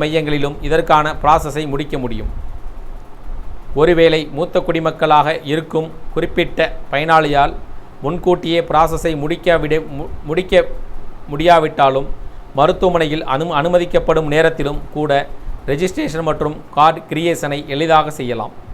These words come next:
மருத்துவமனையில் மருத்துவ சிகிச்சை செலவுகள் அல்லது அதனுடன் தொடர்புடைய உடல்நல காப்பீட்டு செலவுகளை ஈடுகட்ட போராடும் முதியவர்களுக்கு இந்த திட்டம் கூடுதல் உதவியை வழங்கும். அதேபோல நீரிழிவு அல்லது உயர் இரத்த அழுத்தம் போன்ற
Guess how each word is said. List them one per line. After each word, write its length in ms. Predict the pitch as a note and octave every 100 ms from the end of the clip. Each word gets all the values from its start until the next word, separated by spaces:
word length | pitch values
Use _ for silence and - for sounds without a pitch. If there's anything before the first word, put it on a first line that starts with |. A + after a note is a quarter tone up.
| - - - - -
மருத்துவமனையில் 680 | C3 E3+ F3+ E3+ D#3+ D#3+ G3 D#3
மருத்துவ 340 | E3 F3 E3 D#3
சிகிச்சை 340 | D3+ D#3+ E3+ D#3
செலவுகள் 420 | D#3+ D#3+ E3 C#3+
அல்லது 320 | D3 D3 D#3+ C3+
அதனுடன் 360 | C#3+ D3+ D#3 D#3
தொடர்புடைய 560 | D3+ D#3 D#3 D3 C#3 D#3 - - - - C3+
உடல்நல 400 | D#3 F#3 F3 E3+ E3
காப்பீட்டு 340 | D#3+ F3+ D#3+ E3
செலவுகளை 400 | D#3+ D#3 D3+ D3+ C#3+ D3
ஈடுகட்ட 460 | E3+ D#3 D3+ C#3+ C3+ D3
போராடும் 460 | D#3+ D3+ C#3 D3 - C#3
முதியவர்களுக்கு 640 | D3+ F3+ D#3+ D#3+ D3 D#3+ D3
இந்த 180 | C#3 C#3 D#3
திட்டம் 300 | C#3 D#3 D#3 - - - -
கூடுதல் 400 | E3+ F#3+ F3 F3 D3+
உதவியை 280 | D#3+ D#3 D3+
வழங்கும். 320 | B2 A#2+ A2 - - - - - - - - - - - - - - - -
அதேபோல 580 | C#3 F#3 F#3+ D#3+ D3+ D3 D3
நீரிழிவு 420 | E3+ F3 E3+ E3+ C#3+
அல்லது 340 | D3+ D3+ D#3+ C#3+
உயர் 280 | D3+ F3 D3+
இரத்த 260 | D3+ F3
அழுத்தம் 420 | D#3 D#3+ - E3 D#3
போன்ற 380 | D3+ C#3+ D3